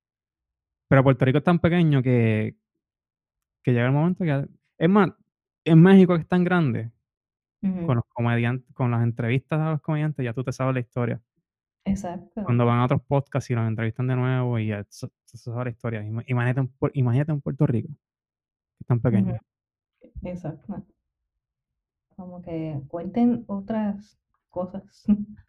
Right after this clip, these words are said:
Speaker 2: Queremos saber
Speaker 1: Vamos,
Speaker 2: su
Speaker 1: vamos a
Speaker 2: vida.
Speaker 1: producir, vamos a hacer cosas nuevas, ideas nuevas. Este, si quieren me dan una llamada, me escriben. De, una llamada no, porque yo no he <laughs> compartido mi teléfono. Me escriben
Speaker 2: <laughs> Tampoco
Speaker 1: a Héctor,
Speaker 2: contesto.
Speaker 1: me escriben a,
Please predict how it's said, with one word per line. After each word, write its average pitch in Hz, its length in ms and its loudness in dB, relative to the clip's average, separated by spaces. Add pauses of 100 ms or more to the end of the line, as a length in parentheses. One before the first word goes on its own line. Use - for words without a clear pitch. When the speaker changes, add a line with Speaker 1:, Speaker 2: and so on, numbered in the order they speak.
(160)
Speaker 2:
Queremos 185 360 -2
saber 185 300 -4
Speaker 1:
Vamos, 180 180 4
Speaker 2:
su 127 40 2
Speaker 1:
vamos 143 180 6
a - 40 8
Speaker 2:
vida. 190 80 8
Speaker 1:
producir, 170 280 4
vamos 139 240 6
a 151 40 6
hacer 151 440 4
cosas 147 240 2
nuevas, 127 300 4
ideas 113 220 -2
nuevas. 117 420 -4
Este, 104 400 -12 (320)
si - 160 -4
quieren 123 220 2
me 127 180 4
dan 110 160 2
una 120 160 4
llamada, 151 400 6
me 127 100 4
escriben. 156 520 2 (240)
De, 131 140 0
una 151 240 2
llamada 185 340 2
no, 151 80 2
porque 143 220 2
yo 117 80 4
no 117 60 4
he 113 40 4
<laughs> 156 400 4
compartido 151 80 10
mi 151 140 12
teléfono. 131 520 4 (540)
Me 240 160 6
escriben 175 240 6
Speaker 2:
<laughs> 185 160 2
Tampoco 180 260 -2
Speaker 1:
a 123 60 6
Héctor, 131 520 2
Speaker 2:
contesto. - 220 -12 (300)
Speaker 1:
me 143 80 4
escriben 123 420 2
a, 139 520 2